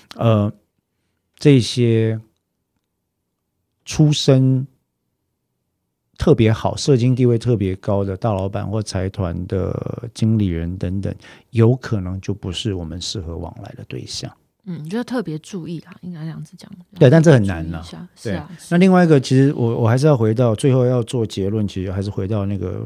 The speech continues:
Speaker 1: 《秘密森林》里面李昌俊那句话。他最后，他最后，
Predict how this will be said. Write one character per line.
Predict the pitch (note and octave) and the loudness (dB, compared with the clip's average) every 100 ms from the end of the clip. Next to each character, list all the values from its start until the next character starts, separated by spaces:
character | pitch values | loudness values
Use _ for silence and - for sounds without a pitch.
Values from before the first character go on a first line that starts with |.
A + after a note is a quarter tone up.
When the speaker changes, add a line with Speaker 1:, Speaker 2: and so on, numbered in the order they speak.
| - | -8
Speaker 1:
《秘 | B2+ C3 | 2 4
密 | A#2+ | 4
森 | G#2+ A#2 | 2 0
林》 | G2+ | 0
里 | |
面 | G2+ | -2
李 | F#2+ | -4
昌 | F2+ G2+ G2 | -4 -4 -2
俊 | G#2 F#2+ | -4 -4
那 | G2 | -6
句 | F#2 F#2+ | -6 -6
话。 | F#2+ F2 - - - | -6 -8 -14 -20 0
他 | E3+ | 2
最 | F3 F3 | 6 6
后， | E3 - _ _ _ | 6 2 _ _ _
他 | - F3 | 2 4
最 | E3+ D#3 | 8 8
后， | D3+ | 8